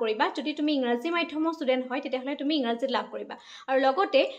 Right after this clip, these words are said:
তুমি ইংৰাজী আৰু অসমীয়া দুইটা মাধ্যমো যদি বিচৰা, দুইটা মাধ্যমতে তোমালোকে নোটছ, আ, লাভ কৰিব পাৰিবা।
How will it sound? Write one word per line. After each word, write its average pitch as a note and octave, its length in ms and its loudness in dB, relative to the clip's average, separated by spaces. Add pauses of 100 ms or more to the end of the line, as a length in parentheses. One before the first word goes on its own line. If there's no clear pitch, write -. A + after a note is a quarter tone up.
তুমি C#4+ 160 -2
ইংৰাজী E4+ 520 4
আৰু F4+ 200 4
অসমীয়া D4+ 440 4
দুইটা C4+ 380 2
মাধ্যমো E4 440 2
যদি E4 200 0
বিচৰা, C4 500 0
দুইটা C4+ 240 0
মাধ্যমতে C#4 460 2
তোমালোকে B3 380 -2
নোটছ, A#3+ 320 -2 (200)
আ, A3+ 60 -6
লাভ A3+ 260 -4
কৰিব A3 180 0
পাৰিবা। - 300 -6